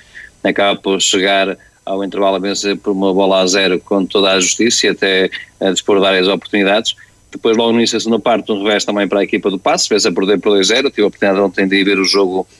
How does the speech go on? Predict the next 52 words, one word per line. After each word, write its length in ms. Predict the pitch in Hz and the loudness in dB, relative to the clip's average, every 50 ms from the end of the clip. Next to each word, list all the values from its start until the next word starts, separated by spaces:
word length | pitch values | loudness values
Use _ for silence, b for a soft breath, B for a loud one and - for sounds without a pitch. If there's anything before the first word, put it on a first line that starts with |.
| b b | b b
a 80 | 98 95 | -6 -4
Paços 360 | - 104 95 95 - - 101 | 0 0 0 0 0 0 0
de 60 | 101 | 0
Gaiolo. 360 | 104 107 104 101 104 120 139 - B B B B B B B B - | 0 0 2 2 2 0 0 -4 B B B B B B B B -6
Ah, 500 | - 104 101 98 95 98 95 - - 107 | -2 0 0 2 2 0 0 0 0 -2
há 40 | 110 | -2
depois 320 | 98 - - 113 107 101 | -2 0 0 0 2 2
o 80 | 107 98 | 0 -2
Paço 380 | - 120 107 104 - - - 110 | 0 0 0 0 0 -2 -2 -2
reage, 380 | 113 127 139 151 151 139 - | 0 2 2 2 0 -2 -4
faz 180 | - 117 107 107 | -4 -4 -4 -4
o 60 | 107 | -4
dois 240 | 107 113 110 98 123 | -4 -4 -4 -2 0
um, 120 | 143 147 | 0 0
logo 200 | 139 135 127 120 | 2 0 0 0
a 20 | 107 | -2
seguida 460 | - - 117 117 120 110 113 110 110 | -4 -2 0 0 0 2 2 0 0
um 80 | 107 | 0
penalti 360 | - 110 113 113 110 101 - - | 0 0 2 2 2 0 0 -2
favorável 460 | 113 107 101 107 110 107 107 104 107 | -2 0 2 2 2 2 2 2 2
à 100 | 107 104 | 2 0
equipa 320 | 95 - 110 - - 104 | 0 -2 -4 -2 -2 -2
do, 240 | 92 104 104 104 B B B B B - - | 0 2 2 2 B B B B B -8 -2
do 180 | 98 110 110 | 0 2 2
Rãs. 360 | 107 123 131 139 160 156 - B B B B B B | 4 2 2 2 0 0 -2 B B B B B B
O 80 | 127 104 | -8 -2
Paço 280 | - 117 110 - - | 0 0 0 0 -2
também 380 | - 113 113 113 113 110 107 101 | -2 0 2 2 2 2 0 0
tem 140 | - 117 113 | 0 0 0
um 80 | 110 98 | 0 0
penalti 320 | 110 104 107 107 95 107 | 0 2 2 2 2 0
a 40 | 98 | 0
seu 120 | 110 110 | -2 -2
favor, 400 | 98 113 107 101 107 104 98 90 | 0 0 2 4 4 2 2 0
que 80 | - - | -2 -2
faz 240 | - 104 95 92 98 | 0 0 0 2 2
o, 180 | 104 98 101 | 2 2 2
o 60 | 101 | 2
três 220 | - - 110 104 107 | 2 2 2 2 2
a 60 | 117 | 2
dois, 320 | 107 123 131 143 143 139 | 2 2 2 2 2 0
e 560 | 139 123 139 135 127 120 117 113 107 104 104 95 | 0 0 2 2 2 4 4 2 2 2 0 0
depois 340 | 92 - - 107 104 101 95 | -2 -4 0 2 2 4 4
já 140 | 104 98 90 | 2 0 0
também 400 | - 95 95 101 98 98 95 98 | -2 -2 -2 0 -2 0 0 -2
o, 340 | 98 95 90 98 95 92 B B B B B B B | -2 0 0 0 0 0 B B B B B B B
o 100 | - - | -2 -2
quatro, 420 | - - 113 101 90 - 131 - - | 0 2 0 0 2 0 -2 0 0
o 80 | 101 | 0
quatro 320 | - 113 101 92 - 98 95 | 0 0 0 0 0 -2 0
dois 240 | 101 104 104 101 | 2 2 2 0
para 360 | - - 104 101 101 101 98 | 0 0 0 2 2 2 0